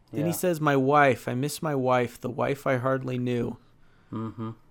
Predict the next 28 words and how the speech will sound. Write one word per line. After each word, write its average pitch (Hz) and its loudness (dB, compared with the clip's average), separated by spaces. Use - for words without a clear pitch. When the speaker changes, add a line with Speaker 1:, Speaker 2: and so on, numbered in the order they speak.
Speaker 1:
In, 127 -6
in 127 0
this 120 -2
list. 165 2
Do 139 0
you 131 -2
think 208 2
he's 185 -4
talking 190 0
about 143 2
Tysha 185 -2
or 262 -2
is 196 -2
he 165 -6
talking 190 -4
about 160 0
Sansa? 170 -6
Speaker 2:
I 113 -10
don't 110 -8
know. 104 -8
I 120 -10
had 113 -4
the 110 -10
same 101 -8
question. 98 -10
I, 123 -8
I, 139 -2
th-, - -14